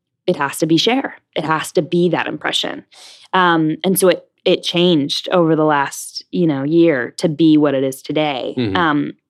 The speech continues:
Speaker 1: like, even Stephanie was like, "Oh, so we're opening with Turn Back Time. So, like, I need to be Cher." Like, there's no in between. There's no Stephanie telling Cher's story, which was what it was at the beginning.
Speaker 2: Mm-hmm.
Speaker 1: Um,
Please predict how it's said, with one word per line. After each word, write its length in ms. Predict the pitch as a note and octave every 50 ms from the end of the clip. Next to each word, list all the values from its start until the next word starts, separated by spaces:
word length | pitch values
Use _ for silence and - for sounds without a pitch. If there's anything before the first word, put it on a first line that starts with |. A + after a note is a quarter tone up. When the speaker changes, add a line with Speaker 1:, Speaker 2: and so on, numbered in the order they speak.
| _ _ _ _ - _ _ _ _ _ _ _ _ _ _ _ _ _ -
Speaker 1:
like, 220 | F3+ F3 D#3+ D3+ -
even 240 | F#3 G3+ F#3 E3+
Stephanie 400 | D#3+ - - A3 A3 - F3+ D#3+
was 180 | D#3 D3+ C#3+ -
like, 220 | D#3 D3 C#3 - _ -
"Oh, 500 | A#3 C4 C4+ B3+ A#3+ G#3+ F#3+ F3 D#3+ D3
so 420 | - - G#3 G3 F3+ F3+ F3 F3 -
we're 220 | F3 G3 G3 -
opening 360 | G3+ G3+ G3 G3 G3+ F#3 F#3
with 140 | E3+ D#3 D3+
Turn 240 | - - G3+ F3+ E3
Back 240 | D3 C#3 C#3 - -
Time. 440 | - F3+ E3+ D3+ C3 - - - _ _ _
So, 200 | - - G3+ F#3
like, 240 | F#3 F3 E3 E3 - -
I 120 | F3+ F3+
need 240 | F3+ F3 E3+ D#3+ -
to 100 | E3+ D3+
be 340 | C3+ - - D#3+ D3 C#3 C3
Cher." 640 | - - - F3 E3 D#3+ C3 F2 - - - _ _ _
Like, 280 | - F3 D#3+ D#3 D3+ -
there's 220 | F3+ E3+ E3 E3
no 380 | F3+ F#3 F3+ F3 E3+ D#3+ D#3 D#3 D#3 - - - - _
in 140 | - G#3 F#3+
between. 340 | D#3+ D#3+ - - F3+ E3+ D3+
There's 160 | D#3+ F3 E3+
no 100 | F#3+ F3+
Stephanie 520 | F3 - - - F#3+ F3+ - E3+ D#3+ D3 -
telling 360 | _ - - F3 D#3+ D3+ D3+
Cher's 320 | - - C#3+ C3 C3 C3+
story, 440 | - - - E3 C#3+ B2 A#2 - -
which 260 | - E3+ E3+ - -
was 240 | E3+ E3+ D#3 - -
what 100 | E3 D3+
it 80 | D3+ D3
was 420 | D3+ F3+ C4+ B2+ - - - -
at 100 | - D#3+
the 40 | D#3
beginning. 440 | D3+ D#3 E3+ G3 G3+ C#3+ - - -
Speaker 2:
Mm-hmm. 600 | - A#2 G2+ F#2 F2+ E2+ - - - - _ -
Speaker 1:
Um, 480 | - F3+ F3+ F3 E3+ E3 E3 E3 D#3+ D#3+